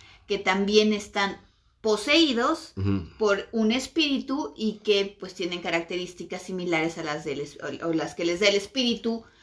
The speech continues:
Speaker 1: eh, que se mueven, o como las muñecas, o el guerrero Zuni, todo lo que ya
Speaker 2: Exacto.
Speaker 1: hablamos de eso también.
Speaker 2: Pero bueno, vamos a hablar así,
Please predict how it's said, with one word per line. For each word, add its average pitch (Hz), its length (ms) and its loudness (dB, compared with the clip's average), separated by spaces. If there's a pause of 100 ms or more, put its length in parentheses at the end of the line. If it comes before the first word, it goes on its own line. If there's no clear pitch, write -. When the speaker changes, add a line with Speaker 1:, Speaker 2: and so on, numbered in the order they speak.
(300)
Speaker 1:
eh, 175 160 -2
que 170 160 0
se 170 100 -6
mueven, 196 640 2
o 156 180 2
como 165 220 -2
las 156 200 -2
muñecas, 165 960 -2
o 127 300 -6 (180)
el 170 180 -2
guerrero 170 300 0
Zuni, 165 880 0
todo 170 200 4
lo 170 100 6
que 180 80 -2
ya 165 80 4
Speaker 2:
Exacto. 160 200 6
Speaker 1:
hablamos 165 280 0
de 185 80 -2
eso 160 180 -6
también. 175 420 -8 (280)
Speaker 2:
Pero 170 160 8
bueno, 254 260 6
vamos 285 360 4
a 254 40 6
hablar 202 240 8
así, 196 480 0